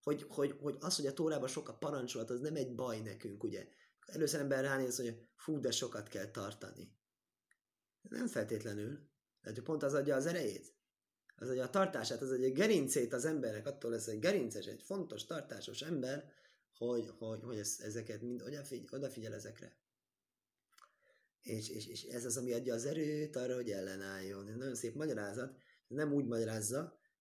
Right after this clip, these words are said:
mint ahogyan, ö, eredetileg értenénk, hogy, hogy mindent megtartottam annak ellenére, hogy pedig, hogy a lábán az milyen egy rossz, ö, környezeti befolyás számomra.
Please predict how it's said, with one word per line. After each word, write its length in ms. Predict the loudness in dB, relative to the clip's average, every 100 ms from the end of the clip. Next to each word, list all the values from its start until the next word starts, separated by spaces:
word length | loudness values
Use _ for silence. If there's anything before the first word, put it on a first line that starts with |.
| -8
mint 240 | -4 -2
ahogyan, 420 | -2 0 0 0
ö, 100 | -2 -2
eredetileg 480 | 0 0 2 4 8
értenénk, 680 | 8 8 6 6 4 0 -8 _ _ _ _ -20 _
hogy, 500 | -10 2 4 4 2 -6 _ _ _ _ _ _ _ _ _ _ _ _ _ _ _
hogy 180 | 4 8
mindent 420 | 10 10 12 12
megtartottam 640 | 12 10 10 10 8 6 4
annak 280 | 4 4
ellenére, 400 | 4 4 4 0
hogy 140 | 0 -2
pedig, 260 | 0 -2
hogy 120 | -2 -2
a 80 |
lábán 360 | -2 -4 -4 -6
az 140 | -6
milyen 240 | -6 -6 -6
egy 140 | -6
rossz, 400 | -6 -2 0 -2 -4 _ -20 _ _ _
ö, 60 | -8 -6 -6
környezeti 640 | 0 2 2 -2 -6 -6 -6
befolyás 500 | -6 -6 -10 -10 -6
számomra. 680 | -6 -6 -12 -16 -16 -18